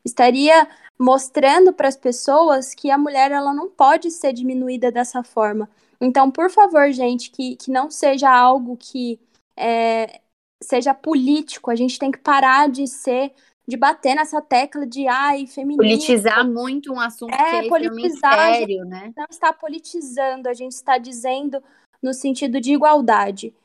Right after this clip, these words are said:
Speaker 1: Então, a gente espera que, que todos entendam e que não seja algo que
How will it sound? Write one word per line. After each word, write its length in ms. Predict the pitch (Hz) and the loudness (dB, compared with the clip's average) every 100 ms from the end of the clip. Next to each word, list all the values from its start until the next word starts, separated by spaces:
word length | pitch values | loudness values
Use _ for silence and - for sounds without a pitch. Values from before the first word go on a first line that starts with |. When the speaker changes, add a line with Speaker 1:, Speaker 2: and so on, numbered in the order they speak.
| _ | _
Speaker 1:
Então, 460 | - 220 220 233 233 | -8 -8 -2 2 2
a 80 | 240 | 2
gente 260 | 254 247 | -2 -4
espera 480 | 262 - 254 247 247 | -8 -2 2 4 2
que, 480 | 247 - 254 247 - _ | -4 -6 -4 -4 -8 _
que 120 | - | -8
todos 380 | 240 262 262 254 | 0 2 2 2
entendam 920 | 285 294 - 262 269 285 240 220 220 233 | 2 2 2 2 6 6 6 4 0 -4
e 80 | |
que 140 | 233 262 | -4 0
não 200 | 262 294 | 0 0
seja 600 | - 285 247 247 226 226 | 0 2 4 2 2 2
algo 520 | - 220 226 226 226 | 2 2 4 2 -2
que 380 | - - 233 220 | -10 -4 -4 -4